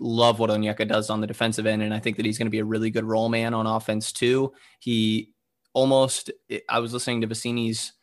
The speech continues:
pod last night of doing player comps, and player comps are always flawed, but, like, offensively, he compared him to Montrezl Harrell, and I don't think it's all too crazy. He doesn't have the handle like Montrez, but I think that when he's rolling to the basket, it's gonna be a very similar sort of thing where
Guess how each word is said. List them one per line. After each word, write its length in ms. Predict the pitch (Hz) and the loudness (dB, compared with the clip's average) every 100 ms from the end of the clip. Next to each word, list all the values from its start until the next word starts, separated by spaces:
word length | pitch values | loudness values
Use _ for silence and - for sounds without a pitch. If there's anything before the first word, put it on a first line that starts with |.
| _ _ _ - | _ _ _ -4
pod 280 | 131 113 110 | 4 4 4
last 320 | 107 107 - | 0 0 -4
night 520 | 117 117 123 117 - - | 0 0 0 -2 -6 -4
of 280 | 113 110 104 | -2 -2 -2
doing 260 | 117 113 | -2 -2
player 320 | 110 156 156 | 0 0 2
comps, 320 | 107 117 110 - | 0 0 -2 -2
and 100 | 110 | 2
player 180 | 147 | 2
comps 240 | 123 120 113 | 2 0 0
are 100 | 113 | 2
always 320 | 113 113 110 | 2 2 0
flawed, 440 | - 123 123 113 | 0 4 4 4
but, 120 | 110 110 | 2 0
like, 120 | 107 | 0
offensively, 560 | - 160 - 220 202 135 | 0 0 2 0 0 0
he 120 | 120 | 0
compared 440 | 113 - 120 127 | -2 -6 -2 0
him 80 | 113 | 0
to 60 | 110 | 0
Montrezl 360 | 110 110 110 | 0 0 -2
Harrell, 280 | 113 127 117 | -2 -2 -2
and 100 | 117 | -2
I 80 | 107 | -2
don't 100 | 160 | -2
think 160 | 175 131 | -2 -4
it's 100 | - | -4
all 280 | - 113 - | -2 -2 -2
too 360 | - - 123 117 | -8 -4 -4 -4
crazy. 640 | - 113 113 - - - - - - | -2 0 0 -2 -8 -10 -14 -20 -8
He 80 | - | 2
doesn't 180 | 170 180 | 4 6
have 140 | 151 | 4
the 80 | 123 | 2
handle 580 | 117 117 135 165 214 214 | 2 2 2 2 0 -2
like 180 | 185 185 | 0 2
Montrez, 640 | 196 196 196 208 220 226 - - - - | 4 4 4 2 0 -2 -8 -20 -20 4
but 220 | 135 123 | 6 6
I 100 | 131 | 4
think 260 | 127 165 | 2 0
that 100 | 160 | 2
when 120 | 131 123 | 0 2
he's 220 | 143 143 | 2 2
rolling 360 | 117 123 135 127 | 2 2 2 0
to 80 | |
the 100 | 131 | -2
basket, 560 | 110 110 131 - 170 196 | 0 0 0 0 -2 -2
it's 200 | - 120 | -4 -4
gonna 140 | 135 127 | -2 0
be 120 | 123 | 2
a 40 | |
very 400 | 113 117 113 113 | 2 2 2 2
similar 520 | 113 - 127 113 110 | 0 -2 0 0 0
sort 260 | 107 120 110 | -2 -2 -4
of 80 | 104 | -4
thing 280 | 113 107 107 | -4 -2 -2
where 260 | 107 104 | -2 -4